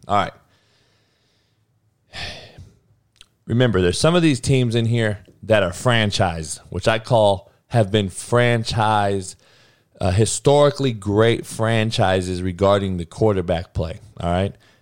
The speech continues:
You can basically say for the last twenty years, New England falls under there because of Brady. Before that, though, they were shitty. You can say historically Green Bay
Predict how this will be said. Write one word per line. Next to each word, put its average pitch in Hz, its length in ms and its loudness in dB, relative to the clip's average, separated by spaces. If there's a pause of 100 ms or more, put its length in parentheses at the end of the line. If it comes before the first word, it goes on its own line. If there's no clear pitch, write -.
You 117 140 0
can 117 160 0
basically 123 480 0
say 113 200 0
for 104 140 -4
the 101 60 0
last 107 180 2
twenty 107 220 -2
years, 104 200 2
New 95 160 0
England 101 320 0
falls 87 240 -2
under 98 220 -2
there 82 200 -6
because 82 280 -8
of 78 140 -14
Brady. 85 360 -4 (600)
Before 107 320 2
that, 110 240 2
though, 85 140 -2
they 82 120 -8
were 82 60 -8
shitty. - 420 -4 (1500)
You 127 120 4
can 110 200 0
say 139 560 4 (420)
historically 131 960 2
Green 113 380 2
Bay 92 360 0